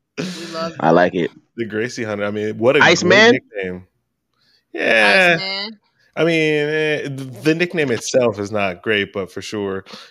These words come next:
Speaker 3: you also gotta talk about your boy Ruthless, Robbie Lawler.
Speaker 2: That's a great one.
Speaker 1: I like
Speaker 2: That's a
Speaker 1: Ruthless.
Speaker 2: great one.
Speaker 1: I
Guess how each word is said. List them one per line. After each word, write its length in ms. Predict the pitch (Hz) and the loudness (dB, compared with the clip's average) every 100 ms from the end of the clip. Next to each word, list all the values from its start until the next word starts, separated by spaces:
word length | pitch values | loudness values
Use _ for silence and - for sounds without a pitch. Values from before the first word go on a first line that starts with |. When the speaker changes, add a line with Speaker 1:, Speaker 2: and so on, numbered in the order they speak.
| - | -2
Speaker 3:
you 120 | 117 | 0
also 180 | 113 113 | 0 0
gotta 220 | 110 110 | 0 0
talk 200 | - 107 | -2 -2
about 200 | 107 104 | -2 -2
your 80 | 101 | -2
boy 260 | 104 101 | 0 0
Ruthless, 960 | 90 90 92 143 170 - 98 85 - - | -2 -6 2 4 4 0 -4 -4 -6 -6
Robbie 440 | 101 107 110 104 101 | 2 4 4 2 2
Lawler. 360 | 110 131 85 | 2 2 2
Speaker 2:
That's 260 | 95 107 131 | 2 4 4
a 60 | |
great 280 | 98 104 92 | 4 4 4
one. 240 | 107 101 - _ _ _ - | 2 -2 -6 _ _ _ -20
Speaker 1:
I 60 | - | -4
like 80 | |
Speaker 2:
That's 200 | 82 87 | -2 2
a 40 | 104 | 0
Speaker 1:
Ruthless. 100 | 80 | 4
Speaker 2:
great 260 | 90 69 | 4 4
one. 320 | 85 87 87 - _ - | 2 0 -2 -12 _ -2
Speaker 1:
I 100 | 277 | 0